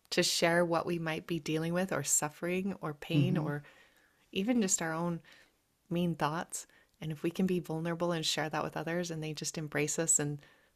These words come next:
Speaker 1: they wanna care for us, they wanna uplift us, they wanna support us. So
Speaker 2: That's
Speaker 1: they don't know
Speaker 2: right.
Speaker 1: how to do that until we say what's going on.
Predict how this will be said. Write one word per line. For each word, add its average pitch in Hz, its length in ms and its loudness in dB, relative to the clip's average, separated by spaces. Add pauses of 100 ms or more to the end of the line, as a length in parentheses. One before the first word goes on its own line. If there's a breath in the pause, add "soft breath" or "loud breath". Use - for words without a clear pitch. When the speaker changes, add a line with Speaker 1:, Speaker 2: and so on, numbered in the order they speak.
(200)
Speaker 1:
they 170 120 0
wanna 170 300 -2
care 190 320 2
for 165 180 4
us, 139 200 6
they 165 140 2
wanna 165 380 -2 (560)
uplift 220 400 6
us, 202 220 8
they 170 120 6
wanna 175 200 2
support 185 400 4
us. - 360 0 (180)
So - 160 -4
Speaker 2:
That's 160 140 4
Speaker 1:
they 165 40 4
don't 160 160 10
know 160 80 8
Speaker 2:
right. 170 60 -2
Speaker 1:
how 170 100 0
to 160 100 2
do 208 200 4
that - 180 6
until 151 260 -4
we 151 100 -2
say 156 300 2
what's 151 240 -2
going 151 280 -2
on. 254 340 0